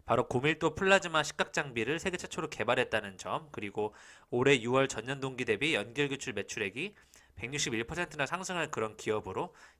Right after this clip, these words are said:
얘기가 나오고 있습니다. 어, 최근에는 자기 주식 신탁 계약을 해지하는 그런 결과 보고서가 나왔었고요. 올해 상반기까지 꾸준한 수주가 있었음을 알 수 있었고요.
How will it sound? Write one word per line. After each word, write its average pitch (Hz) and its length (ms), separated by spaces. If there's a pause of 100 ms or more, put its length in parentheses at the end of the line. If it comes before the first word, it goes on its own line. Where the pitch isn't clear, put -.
얘기가 123 260
나오고 131 320
있습니다. 87 500 (1200)
어, - 40
최근에는 202 500
자기 143 300
주식 160 380 (120)
신탁 185 400
계약을 139 320
해지하는 170 440
그런 117 200
결과 110 280
보고서가 113 460
나왔었고요. 104 680 (460)
올해 131 180
상반기까지 202 800
꾸준한 202 360
수주가 190 300
있었음을 123 400
알 98 140
수 - 120
있었고요. 104 600